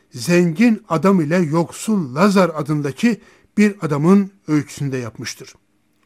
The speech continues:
Lazar öldüğü zaman cennete götürülmüştü. Zengin adam ise öldüğünde Hades'e, ölüler diyarına götürülmüştü. Yahuda İskaryot hakkında söylendiği gibi kendi yerine,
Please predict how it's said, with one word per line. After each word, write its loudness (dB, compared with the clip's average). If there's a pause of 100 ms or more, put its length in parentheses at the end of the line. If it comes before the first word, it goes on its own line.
(240)
Lazar -2
öldüğü -2
zaman 0 (440)
cennete -4
götürülmüştü. -10 (520)
Zengin 0
adam -2
ise -2 (380)
öldüğünde 2
Hades'e, 0 (500)
ölüler 2
diyarına -6
götürülmüştü. -12 (1040)
Yahuda 2
İskaryot -2
hakkında -4
söylendiği -2
gibi 0 (420)
kendi -2
yerine, 0